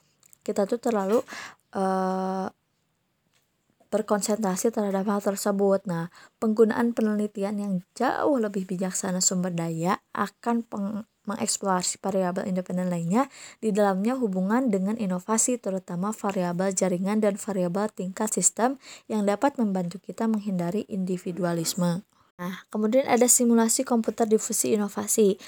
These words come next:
Dinamika difusi dengan pertimbangan waktu fleksibel yang disediakan komputer dimungkinkan untuk memadukan stasioner analisis dengan proses yang berkelanjutan dan menangkap yang penting variabel dalam aksi.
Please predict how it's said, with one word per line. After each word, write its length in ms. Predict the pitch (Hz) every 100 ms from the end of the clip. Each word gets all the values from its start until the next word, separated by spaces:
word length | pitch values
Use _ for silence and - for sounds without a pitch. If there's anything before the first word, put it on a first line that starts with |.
| - -
Dinamika 560 | 233 254 277 269 -
difusi 560 | 220 208 208 190 - 214
dengan 240 | 214 208
pertimbangan 640 | 196 208 - 190 190 185 185
waktu 240 | 190 - 214
fleksibel 800 | _ 208 - - 180 175 180 202
yang 240 | 214 226
disediakan 560 | 220 - 196 196 - 196
komputer 640 | 190 180 170 _ 220 254 - - -
dimungkinkan 720 | 226 220 226 220 226 226 269 -
untuk 240 | 220 233
memadukan 560 | 226 214 208 190 240 240
stasioner 720 | - 226 - 220 196 214 240 -
analisis 560 | 208 196 185 262 -
dengan 240 | 208 214 220
proses 400 | 214 202 226 -
yang 160 | 214
berkelanjutan 880 | 208 208 208 196 190 185 208 196 185
dan 160 | 208 208
menangkap 560 | 202 185 185 - 220
yang 240 | 208 196 185
penting 400 | 170 - 226 226
variabel 560 | 202 185 175 175 202
dalam 240 | 185 185 233
aksi. 480 | 185 - 196 180